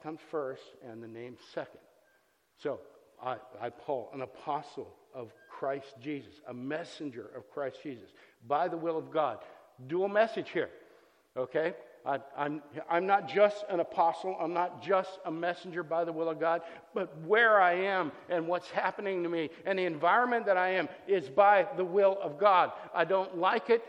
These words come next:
I'm not comfortable with it. I don't like what's coming around the corner after me. But I want to recognize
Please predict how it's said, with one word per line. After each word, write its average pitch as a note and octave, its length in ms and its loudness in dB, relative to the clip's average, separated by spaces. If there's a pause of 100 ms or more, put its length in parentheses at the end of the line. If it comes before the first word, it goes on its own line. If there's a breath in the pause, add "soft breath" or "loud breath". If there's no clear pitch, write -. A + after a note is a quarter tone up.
(160)
I'm F#3+ 200 4
not G3 240 2
comfortable G#3+ 500 0
with G3+ 220 2
it. G#3 180 0 (100)
I A3 160 6
don't A#3+ 220 0
like G3+ 260 0
what's G#3+ 220 2
coming A3 300 -2
around G3+ 240 0
the G3 80 -2
corner G#3 340 -2
after F3+ 260 0
me. F#3+ 140 -2
But F#3 160 0
I F3+ 60 4
want A#3 240 4
to A3+ 40 4
recognize A3+ 720 4